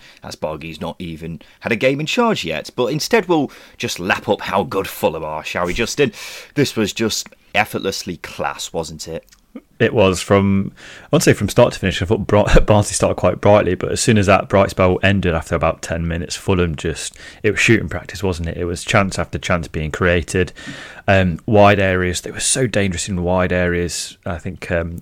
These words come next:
Speaker 2: three out the, the four goals came from, um, came from out wide.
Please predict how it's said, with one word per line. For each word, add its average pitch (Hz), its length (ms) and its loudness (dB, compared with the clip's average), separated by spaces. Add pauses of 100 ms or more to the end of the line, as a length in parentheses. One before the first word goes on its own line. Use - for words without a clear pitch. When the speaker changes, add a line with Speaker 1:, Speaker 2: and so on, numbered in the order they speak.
Speaker 2:
three 90 220 0
out 85 180 -2
the, - 180 -6
the 95 120 -6
four 87 200 -4
goals 87 280 -2
came 92 300 -2
from, 87 280 -4 (640)
um, 87 440 4
came 98 240 0
from 101 140 -2
out 90 160 2
wide. 95 480 2